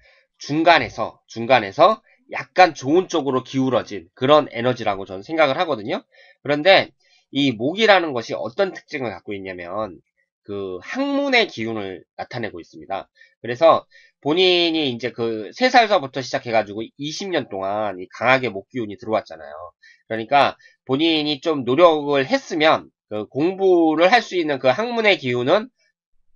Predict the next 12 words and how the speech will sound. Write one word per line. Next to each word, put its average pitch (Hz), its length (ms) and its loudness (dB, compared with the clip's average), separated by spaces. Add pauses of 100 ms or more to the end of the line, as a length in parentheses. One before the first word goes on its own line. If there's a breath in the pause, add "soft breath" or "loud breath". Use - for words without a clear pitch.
(100)
충분히 202 480 -6
있었다, - 560 -8 (160)
이렇게 113 400 -6
말씀을 92 400 -10
드릴 85 160 -20
수가 - 200 -20
있어요. - 220 -20 (400)
그러니까 107 300 0
열세 139 320 0
살서부터 147 460 2
스물두 175 400 -8
살이면 127 480 0